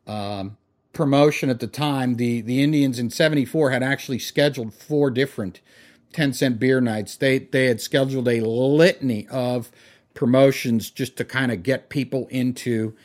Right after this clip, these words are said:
into the ballpark. They hadn't drawn at least a million fans, I think, since fifty-nine. But, uh, yeah, about a week before that, uh, there was a game in Texas, and, and the Rangers were, were,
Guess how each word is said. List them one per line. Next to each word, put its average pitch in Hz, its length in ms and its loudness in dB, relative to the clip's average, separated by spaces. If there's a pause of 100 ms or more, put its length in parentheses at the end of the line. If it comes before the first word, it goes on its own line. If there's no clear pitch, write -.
(220)
into 147 200 0
the 117 80 0
ballpark. 135 540 2
They 120 140 0
hadn't 120 300 0
drawn 135 480 -2
at 120 200 -8
least 127 220 -6
a 117 60 -2
million 120 340 0
fans, 127 400 -4
I 107 100 -2
think, 113 260 -8
since - 280 -10
fifty-nine. 98 760 -8 (680)
But, 123 340 -2 (280)
uh, 110 200 -4
yeah, 175 200 6
about 143 220 4
a 127 40 4
week 160 340 2
before 202 400 4
that, 131 320 -2 (320)
uh, 113 220 -6
there 131 120 4
was 143 120 2
a 151 60 -4
game 139 320 4
in 143 100 0
Texas, 143 500 -4
and, 214 200 -2
and 208 160 2
the 196 60 2
Rangers 180 600 2
were, 143 300 2
were, 147 180 -6